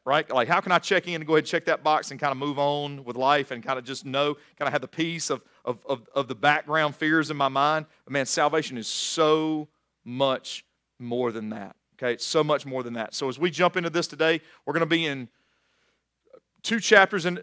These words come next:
in, in Ephesians, not through the whole thing, but we're gonna be in two chapters, and we're gonna end up at the end in Romans.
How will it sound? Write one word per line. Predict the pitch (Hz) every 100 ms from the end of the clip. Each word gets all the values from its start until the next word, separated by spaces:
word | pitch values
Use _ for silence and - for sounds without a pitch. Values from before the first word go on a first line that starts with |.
| -
in, | 156 147
in | 151
Ephesians, | 143 185 196 190 170
not | 170 160
through | 175
the |
whole | 151 175
thing, | 165 180 175 175
but | 147
we're |
gonna | 147 143
be | 151
in | 135
two | 196
chapters, | - 175 170 151
and | 147 147
we're | 143
gonna | 147
end | 170 175
up | 165 160 -
at | 135
the | 131
end | 160 156
in | 131
Romans. | 143 160 165 170 165